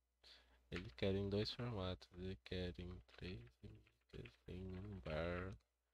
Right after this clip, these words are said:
H dois meia quatro,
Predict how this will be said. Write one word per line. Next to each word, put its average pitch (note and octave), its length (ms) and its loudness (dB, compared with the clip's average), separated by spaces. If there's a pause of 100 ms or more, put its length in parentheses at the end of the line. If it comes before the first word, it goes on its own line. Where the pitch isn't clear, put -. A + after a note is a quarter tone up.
(260)
H G2 760 0 (800)
dois A2 680 -2
meia G2 240 0
quatro, - 540 0